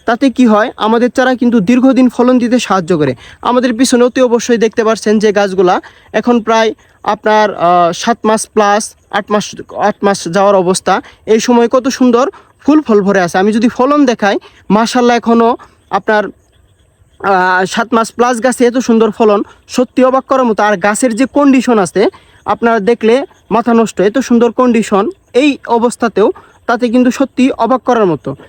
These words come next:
সেটা কিন্তু আমাদের এই জাতীয় চারা শোধন প্রক্রিয়াটা এবং চারার অত্যাধুনিক ম্যানেজমেন্ট, আহ, করার জন্যই কিন্তু আমাদের গাছগুলা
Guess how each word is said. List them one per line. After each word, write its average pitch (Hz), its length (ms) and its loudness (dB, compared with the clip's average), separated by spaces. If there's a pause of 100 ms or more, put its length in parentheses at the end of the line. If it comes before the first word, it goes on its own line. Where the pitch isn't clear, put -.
(120)
সেটা 269 240 0
কিন্তু 262 240 0
আমাদের 226 480 2 (340)
এই 247 180 4
জাতীয় 247 420 2
চারা 254 300 0
শোধন 233 460 0 (300)
প্রক্রিয়াটা 240 500 0
এবং 202 280 2
চারার 240 280 0
অত্যাধুনিক 220 640 0
ম্যানেজমেন্ট, 226 540 0 (340)
আহ, 185 140 2
করার 262 320 0
জন্যই 254 280 2
কিন্তু 233 200 -2
আমাদের 208 280 0
গাছগুলা 208 420 -2